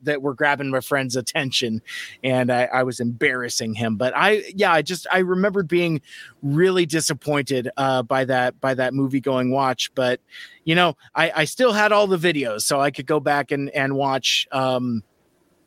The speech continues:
you know, uh, watch all the movies. But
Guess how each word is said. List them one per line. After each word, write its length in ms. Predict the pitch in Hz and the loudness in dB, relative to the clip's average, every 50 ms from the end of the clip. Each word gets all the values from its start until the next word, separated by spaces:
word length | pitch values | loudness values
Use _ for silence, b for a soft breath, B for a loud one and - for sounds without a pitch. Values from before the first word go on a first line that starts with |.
| - - - | -18 -10 -4
you 80 | 139 143 | 0 0
know, 200 | 143 151 - 147 | 2 2 0 0
uh, 240 | 143 156 160 160 156 | 2 2 2 2 0
watch 320 | 165 170 170 147 147 - - | 0 0 2 2 2 0 0
all 220 | 147 143 143 143 | -2 0 0 0
the 100 | 127 143 | 0 0
movies. 480 | 139 139 139 139 127 131 127 120 - - B B B B B B B B B - | 0 0 0 0 0 0 -2 -2 -2 -6 B B B B B B B B B -2
But 240 | - 196 185 185 175 | 0 2 2 2 0